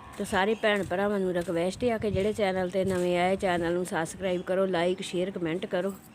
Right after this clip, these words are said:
ਵੱਧ ਤੋਂ ਵੱਧ ਚੈਨਲ ਨੂੰ ਸਪੋਰਟ ਕਰੋ। ਤੇ ਲਓ ਜੀ, ਆਪਾਂ ਬਣਾਈਏ ਪ੍ਰਸ਼ਾਦੇ ਤੇ ਫਿਰ ਆਪਾਂ ਪ੍ਰਸ਼ਾਦੇ ਲਾਉਂਦੇ ਵੀ ਵਿਖਾਉਂਦੇ ਆ ਤੇ ਲੱਥੇ ਵੀ ਵਿਖਾਉਂਦੇ ਆ।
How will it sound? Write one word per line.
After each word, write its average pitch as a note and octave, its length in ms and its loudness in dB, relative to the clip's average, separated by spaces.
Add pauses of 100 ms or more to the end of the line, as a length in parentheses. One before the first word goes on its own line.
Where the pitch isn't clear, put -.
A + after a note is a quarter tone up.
(520)
ਵੱਧ F3+ 180 2
ਤੋਂ G3+ 200 -4
ਵੱਧ F#3 200 -2
ਚੈਨਲ F3 400 0
ਨੂੰ F3+ 100 -2
ਸਪੋਰਟ E3 380 -6
ਕਰੋ। F#3 280 -2 (1000)
ਤੇ F#3 60 -10
ਲਓ F3+ 220 -2
ਜੀ, G#3+ 160 -2
ਆਪਾਂ F#3 300 -2
ਬਣਾਈਏ G3 400 -2
ਪ੍ਰਸ਼ਾਦੇ G3 640 -2 (1080)
ਤੇ G3 80 -4
ਫਿਰ G3 220 0
ਆਪਾਂ F#3+ 280 0
ਪ੍ਰਸ਼ਾਦੇ F3 560 -4 (800)
ਲਾਉਂਦੇ F#3 460 2
ਵੀ A#3+ 160 0
ਵਿਖਾਉਂਦੇ G3 540 -2
ਆ F#3+ 40 -2
ਤੇ F#3+ 120 -4
ਲੱਥੇ F3+ 340 -2
ਵੀ A#3+ 100 0
ਵਿਖਾਉਂਦੇ F#3+ 500 -2
ਆ। F3+ 40 -8